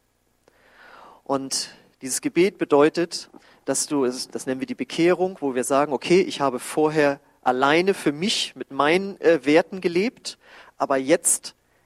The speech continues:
nehme ich die Werte Gottes an und sage, "Gott, ich möchte so leben, aber ich sehe auch, ich schaffe das nicht.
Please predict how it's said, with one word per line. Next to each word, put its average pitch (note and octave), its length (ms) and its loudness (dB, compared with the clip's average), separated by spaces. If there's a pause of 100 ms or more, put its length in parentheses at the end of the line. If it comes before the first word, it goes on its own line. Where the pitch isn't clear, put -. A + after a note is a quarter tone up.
(200)
nehme D#3+ 280 -4
ich - 120 -6
die A#2 260 -10
Werte F3+ 340 4
Gottes F#3+ 400 0
an B2 320 -10 (160)
und C3+ 160 -4
sage, E3 380 4
"Gott, - 460 0 (280)
ich C3 160 -12
möchte F#3 300 0
so E3 140 2
leben, E3+ 460 2 (400)
aber C#3 180 4
ich C3+ 140 -2
sehe E3+ 320 4
auch, C#3+ 160 2
ich - 160 -6
schaffe A#3+ 280 0
das B2 200 -4
nicht. A#2 340 -14